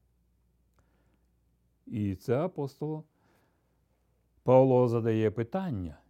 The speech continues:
де в кожна людина повинна знайти цю відповідь.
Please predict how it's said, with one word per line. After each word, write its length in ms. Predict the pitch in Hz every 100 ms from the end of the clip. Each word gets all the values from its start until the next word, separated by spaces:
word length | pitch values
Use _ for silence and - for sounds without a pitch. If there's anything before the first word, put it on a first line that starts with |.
| _
де 360 | - 139 110 95
в 100 | -
кожна 520 | - 127 175 175 180
людина 380 | 180 160 160 120
повинна 460 | 110 113 110 104 101
знайти 380 | 104 98 107 92
цю 180 | -
відповідь. 680 | 98 113 117 - 85 78